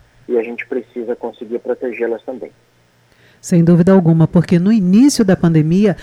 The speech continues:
Speaker 2: a ideia que se tinha é que crianças não pegavam covid. E o que a gente vê hoje é que os não vacinados, incluindo as crianças, pegam, transmitem e morrem de covid. E nós temos crianças que já faleceram no país em razão de ter a doença.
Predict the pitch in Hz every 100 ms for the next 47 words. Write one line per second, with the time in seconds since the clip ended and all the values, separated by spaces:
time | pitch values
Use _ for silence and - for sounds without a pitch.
0 | - _ 185 180 156 165 196 208 180 -
1 | 160 - 220 202 202 - 214 214 294 285
2 | 277 247 285 269 262 233 175 190 269 294
3 | 269 262 226 196 156 165 143 165 185 214
4 | 220 208 220 202 196 208 214 - 196 190
5 | 208 269 254 262 - 233 180 160 156 -
6 | 190 190 180 226 269 269 262 247 220 220
7 | - - - - - 233 240 240 247 _
8 | 190 190 190 214 208 220 - 254 226 185
9 | 202 196 175 165 180 160 160 143 - -
10 | - _ 226 214 240 - 220 220 - 220
11 | 202 208 - 202 196 220 247 247 - 202
12 | 208 - 208 202 240 226 233 196 202 -
13 | - _ 175 - - 226 233 - 180 165
14 | 151 135 -